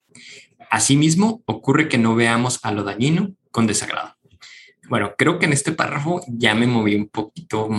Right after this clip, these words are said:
este, <laughs> más de, más de, más de tema, ¿no? El párrafo anterior, pues, era, em, sobre, so-, sobre, en el párrafo anterior estaba hablando sobre la perspectiva de vida que va cambiando, ¿no? O sea, la perspectiva,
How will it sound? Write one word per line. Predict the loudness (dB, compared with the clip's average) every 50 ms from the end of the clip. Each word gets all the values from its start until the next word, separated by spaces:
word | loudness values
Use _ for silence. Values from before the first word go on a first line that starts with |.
| -6 -8 -12 -12
este, | -12 -12 -8 -8 -8 -8 -6 -6 -2 0 0 2 2 0 0 -2 -4 -8 -12 -12 -12
<laughs> | -12 -14 -8
más | -4 -2 0 2 2 2 2 2 2
de, | 4 4 4 4 2 2 0 -4 -6 -4
más | -2 -2 -2 -2 -2
de, | 0 2 2 2 0 -2 -4 -8 -12 _ _ -2
más | 0 0 2 2
de | 0 -2
tema, | -2 -6 -8 -8 -8
¿no? | -8 -8 -10 -12 _ _ -20 -20 -20 -20 -20 -20 _
El | -4 0 2 2 2 2 0 0
párrafo | 0 0 0 0 0 0
anterior, | -2 0 0 0 2 2 2 2 0 -2 -4
pues, | -4 -4 -4
era, | -2 -2 0 0 -2 -2 -4
em, | -4 -2 -2 -2 -2 -6 -10 -12 -16 -20 _ _ -20 -20 -20 _ _
sobre, | -4 -2 2 2 2 2 2 2 2 2 2 0 -4 -8 -14 -20 _ _ _ _
so-, | -8 -4 -4 -4 -4 -6 -6
sobre, | -6 -2 0 0 2 2 2 2 2 2 0 0 0 -2 -4 -6 -8 -12 -18 _ _ _
en | 0 2 2
el | 2 2
párrafo | 2 0 0 0 -2
anterior | -2 0 0 2 2 0 0 -2
estaba | -6 -4 0 2 2 2 2
hablando | 2 2 0 0 0 0 -2 -4 -6 -8 -14 -18 -20 -20 -20 -14
sobre | -6 -4 -2 -2 0 -2 -4 -4 -2
la | 0 0 0 0
perspectiva | 0 -2 -2 -2 -2 -6 -6 -2 -2 0 2 2 0
de | 0 2
vida | 2 2 2 0 -2 -2
que | 0 2
va | 2 2 2 2
cambiando, | 0 0 0 0 -2 -4 -6 -10 -14
¿no? | -12 -10
O | -4
sea, | -2 0
la | 0 0 0
perspectiva, | 0 -2 -4 -2 -4 -4 -4 -2 -2 0 0 0 -2 -4 -8